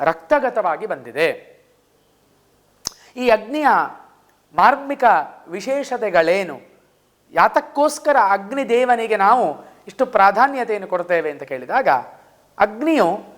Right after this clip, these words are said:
ಪಂಚಭೂತಗಳಲ್ಲಿ ಬರತಕ್ಕಂಥವ. ಪೃಥಿವಿ, ಅಪ್, ತೇಜಸ್ಸು, ವಾಯು, ಆಕಾಶ ಅಂತ ಏನು ನಾವು ಪಂಚಭೂತಗಳನ್ನು ಒಪ್ಪುತ್ತೇವೆ, ಪಾಂಚಭೂತಿಕವಾದಂತಹ ಶರೀರ ಅಂತಲೂ ಕೂಡ ಹೇಳ್ತೇವೆ,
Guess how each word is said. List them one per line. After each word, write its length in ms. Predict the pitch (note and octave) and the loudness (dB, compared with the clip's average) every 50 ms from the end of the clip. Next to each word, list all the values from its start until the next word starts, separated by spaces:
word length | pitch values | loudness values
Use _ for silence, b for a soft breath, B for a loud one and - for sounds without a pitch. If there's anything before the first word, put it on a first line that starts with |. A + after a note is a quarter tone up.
| - _ - | -16 _ 0
ಪಂಚಭೂತಗಳಲ್ಲಿ 1120 | A3+ B3 C#4+ D#4 - E4 D#4 C#4+ A3+ B3+ C#4 C#4 C#4 C4+ A#3 A#3+ A#3 A3+ A3 A3 A#3 B3 | 0 0 0 0 2 2 2 4 2 -2 -4 -2 -2 -2 0 2 2 2 2 2 0 0
ಬರತಕ್ಕಂಥವ. 760 | A3+ G#3+ G#3 A3 G#3+ G3+ F#3 - F3+ D#3+ D3+ C3+ B2+ A2+ G#2 - _ _ b b b b b b b b b b b b - | 2 2 2 2 0 -2 -6 -6 -8 -8 -6 -6 -10 -10 -10 -12 _ _ b b b b b b b b b b b b -2
ಪೃಥಿವಿ, 600 | G#3 A3 A3 B3 C4+ B3+ C4+ C#4+ D4 C#4+ C#4+ - | -2 -2 0 0 0 2 2 0 0 0 0 0
ಅಪ್, 420 | G3 - - - C#4 C#4 C4+ - - | 0 0 0 -6 -8 -8 -8 -4 0
ತೇಜಸ್ಸು, 540 | A3+ A#3 A#3+ A#3 B3+ B3+ B3+ - C#4 C4+ | 0 0 2 0 -4 -4 -4 -10 -10 -4
ವಾಯು, 300 | A3+ G3+ G3 A3 A3+ A3+ | 0 2 2 2 2 2
ಆಕಾಶ 480 | G#3+ F3+ F#3 G#3+ G#3+ A3+ A3 A3 A3 G#3+ | 4 4 4 4 6 4 4 4 4 2
ಅಂತ 240 | G#3+ G3+ G3 F#3+ F3+ | 0 0 0 -2 -4
ಏನು 280 | F3 G#3+ C#4 D#4 D4+ | -4 -2 -2 0 2
ನಾವು 300 | C4 A#3 A3 G#3 F3 D3+ C#3+ B B B B B | 4 4 4 2 0 -4 -10 B B B B B
ಪಂಚಭೂತಗಳನ್ನು 760 | F#3+ G#3 A3 - A3 G3 G#3 G3+ G3+ F3+ F3+ F3+ F3+ E3+ D#3+ | -10 -8 -6 -6 -6 -4 -4 -4 -2 -2 -2 -2 -2 -4 -6
ಒಪ್ಪುತ್ತೇವೆ, 440 | D#3 - G3 G3 G3+ F#3 F3+ G3 G3+ G3 - - - _ _ _ _ _ _ _ _ _ _ _ - | -6 -6 -4 0 2 2 2 2 0 -4 -8 -20 -20 _ _ _ _ _ _ _ _ _ _ _ -2
ಪಾಂಚಭೂತಿಕವಾದಂತಹ 1200 | - F#3+ G#3+ A#3+ A#3+ - C4 A#3 B3 B3+ B3+ B3+ A#3+ A#3+ A#3 A3+ A3+ G#3+ A3 G#3+ G#3+ A3 F#3 G3+ | 2 2 2 2 2 -2 -2 0 0 -2 -4 -2 0 4 6 6 4 4 0 -6 -6 -4 -4 -4
ಶರೀರ 340 | F#3+ F#3+ F#3 F#3+ A#3+ C4 C4 B3 | -6 -6 -6 -6 -4 -2 0 0
ಅಂತಲೂ 340 | A#3+ A#3 A3 A3 G#3+ G#3 | 0 0 -4 -6 -8 -8
ಕೂಡ 180 | G3 G#3 G3 F#3 | -6 -6 -2 -2
ಹೇಳ್ತೇವೆ, 540 | F3 D3+ E3 F3+ F3 E3+ F3+ F3 E3+ E3+ | 0 0 0 -2 -4 -2 -4 -2 -2 -4